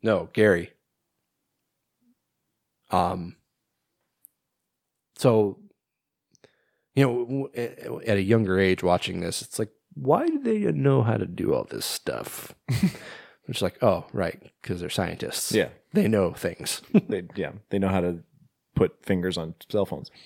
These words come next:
Speaker 1: Right. <laughs> Um, and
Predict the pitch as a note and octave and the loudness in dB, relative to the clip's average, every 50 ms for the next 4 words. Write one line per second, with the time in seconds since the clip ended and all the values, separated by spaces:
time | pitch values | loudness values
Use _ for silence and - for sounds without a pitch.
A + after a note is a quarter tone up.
0 | - - _ _ _ _ _ _ _ _ _ _ _ _ _ _ - - - D3 | -20 -20 _ _ _ _ _ _ _ _ _ _ _ _ _ _ -8 -4 -2 -2
1 | - - - - - - - - - - - D4+ - - - - - - - - | 0 -2 -4 -4 -6 -8 -10 -12 -8 -6 -6 -4 0 2 2 2 2 0 -2 -4
2 | - - _ _ _ _ _ _ _ _ _ _ _ _ _ - - - - - | -10 -14 _ _ _ _ _ _ _ _ _ _ _ _ _ -20 -20 -20 -20 -20
3 | - - - - - - - - - - C#3+ C#3 C3+ C3+ C3+ C3 B2+ B2 A#2+ - | -20 -20 -20 -20 -20 -20 -20 -12 -4 0 2 4 4 4 2 2 0 -2 -4 -6
4 | _ _ _ _ _ _ _ _ _ _ _ _ _ _ _ _ _ _ _ _ | _ _ _ _ _ _ _ _ _ _ _ _ _ _ _ _ _ _ _ _
5 | _ _ _ _ _ _ _ _ _ _ _ _ _ _ _ _ _ _ _ _ | _ _ _ _ _ _ _ _ _ _ _ _ _ _ _ _ _ _ _ _
6 | - A#2 B2+ C#3 C#3 C3+ C3+ C3+ C3+ C3 C#3 C#3+ - | -2 0 2 2 4 4 2 2 0 0 -2 -4 -6